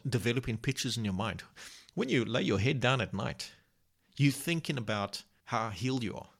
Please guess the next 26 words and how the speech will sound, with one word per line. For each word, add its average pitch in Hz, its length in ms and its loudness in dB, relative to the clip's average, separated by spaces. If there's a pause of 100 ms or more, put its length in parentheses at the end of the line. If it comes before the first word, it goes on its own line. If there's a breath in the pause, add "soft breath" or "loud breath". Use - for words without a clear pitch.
(520)
You 147 140 6
picture 185 340 0
yourself 117 400 0
healed. 127 260 -4 (220 loud breath)
You 135 140 2
see 190 440 4 (200 loud breath)
yourself 123 440 2
doing 139 220 2
things 147 260 -2
that - 160 0
you 113 60 -6
could 135 180 -4
not 135 220 0
do 135 120 6
before. 110 320 -4 (1500)
So 120 260 4
I - 60 -2
wanna 113 220 2
read 104 320 2
Proverbs 101 420 0
chapter - 260 -2
four, 107 300 -2
verse 95 240 -4
twenty 117 400 -4
to - 120 -8
twenty-four. 101 500 -2